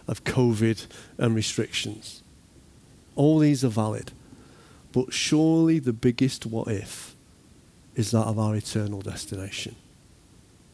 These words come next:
Now, many will tell you that although we have so many choices available to us, choosing our destiny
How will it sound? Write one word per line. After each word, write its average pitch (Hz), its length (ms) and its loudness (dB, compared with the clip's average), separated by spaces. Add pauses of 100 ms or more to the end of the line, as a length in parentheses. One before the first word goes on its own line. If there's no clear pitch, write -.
(580)
Now, - 140 4
many 226 240 6
will 190 160 6
tell 180 320 4
you 131 200 6
that 131 100 4
although 160 640 4 (340)
we 160 200 6
have 160 240 4
so 202 280 4
many 190 220 6
choices 180 480 4
available 165 460 6
to 123 280 4
us, 139 160 2 (200)
choosing 151 440 4
our 151 160 6
destiny 139 760 2